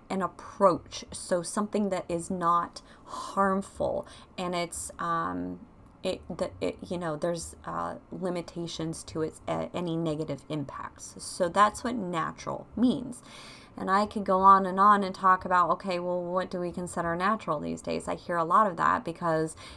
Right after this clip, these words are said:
even plants can be toxic. Um, there are toxic plants out there. There is a toxic level of consumption of, uh, plants, essential oils, vitamins, minerals, so on and so forth.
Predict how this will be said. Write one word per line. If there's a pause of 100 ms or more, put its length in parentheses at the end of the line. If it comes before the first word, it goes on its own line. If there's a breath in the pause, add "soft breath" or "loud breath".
(160 loud breath)
even (140)
plants (400)
can
be
toxic. (380 loud breath)
Um,
there
are
toxic
plants
out
there.
There
is
a
toxic
level
of
consumption
of, (540 loud breath)
uh,
plants,
essential
oils,
vitamins,
minerals,
so
on
and
so
forth.